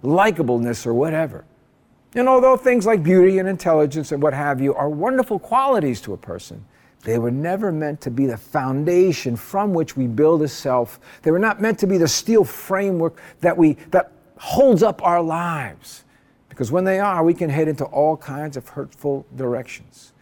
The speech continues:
We can begin to create what I call a false self. Now, what do I mean by a false self? And this is a little bit reductionist, but hang in there. The false self is simply what we are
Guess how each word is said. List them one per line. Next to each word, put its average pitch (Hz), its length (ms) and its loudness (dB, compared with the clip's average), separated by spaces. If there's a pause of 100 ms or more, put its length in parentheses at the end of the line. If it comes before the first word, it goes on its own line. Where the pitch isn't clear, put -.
(220)
We 156 140 6
can 151 220 -2
begin 170 340 0
to 196 120 -6
create 165 260 0
what 143 160 0
I 139 80 0
call 139 500 -4
a 143 60 -16
false - 440 -12
self. - 520 -20 (500)
Now, 156 80 -6
what 226 100 4
do 175 60 2
I 180 100 4
mean 165 200 2
by 131 120 2
a 110 60 -6
false 107 320 -6
self? - 400 -16
And 107 160 -12 (300)
this 185 160 -6
is 165 80 -2
a 170 60 4
little 165 180 4
bit 135 160 2
reductionist, 107 800 -8
but 151 100 -6
hang 165 240 -2
in 120 120 -2
there. - 180 -16 (580)
The 180 80 0
false 269 380 -4
self 147 400 -2
is 127 80 -8
simply 165 440 -2 (140)
what 151 340 0
we 226 280 -2
are 98 520 -4